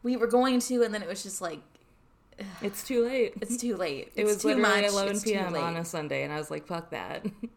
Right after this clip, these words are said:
Speaker 2: <laughs>
Speaker 1: Yeah. But you know what? Sometimes that happens. Sometimes life happens, and you have to just be open to experiences, you know, and, like, not cut yourself off because of other things, you know what I'm saying?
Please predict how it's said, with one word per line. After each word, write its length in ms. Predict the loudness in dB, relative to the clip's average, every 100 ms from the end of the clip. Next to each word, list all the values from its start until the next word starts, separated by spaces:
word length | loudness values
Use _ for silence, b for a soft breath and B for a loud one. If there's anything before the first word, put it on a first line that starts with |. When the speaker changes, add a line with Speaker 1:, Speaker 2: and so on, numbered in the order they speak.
| _
Speaker 2:
<laughs> 320 | -20 -20 -18
Speaker 1:
Yeah. 240 | -8 -6 -4
But 120 | 0
you 40 | 2
know 160 | 4
what? 300 | 4 2 -2 -8 -20 -20 -12
Sometimes 920 | -8 -8 -8 -6 -4 -4 -4 -8 -14 _ _
that 80 | -12
happens. 640 | -10 -10 -10 -12 -10 -12 -8
Sometimes 880 | -2 0 -2 -2 2 4 4 2 -6 -12 -18 -6
life 400 | 2 4 4 2
happens, 420 | -4 -4 -4 -6
and 100 | -4
you 60 | -4
have 200 | -2 -6
to 80 | -6
just 340 | -6 -6 -6 -16 B B B B B B _ -10
be 120 | 2
open 220 | 2 4
to 140 | 0 -4
experiences, 1040 | -6 -8 -4 0 0 0 -4 -6 -8 -8
you 80 | -8
know, 340 | -6 -4 -4 -4
and, 180 | -6 -6
like, 300 | -6 -8 -8
not 400 | -4 -2 -2 -4
cut 160 | -10 -8
yourself 300 | -6 -6 -6
off 540 | -4 -2 -2 -4 -8
because 260 | -8 -8 -8
of 200 | -8 -10 -10
other 180 | -6 -4
things, 460 | -2 0 0 -4
you 60 | -8
know 20 |
what 80 | -8
I'm 80 | -10
saying? 160 | -10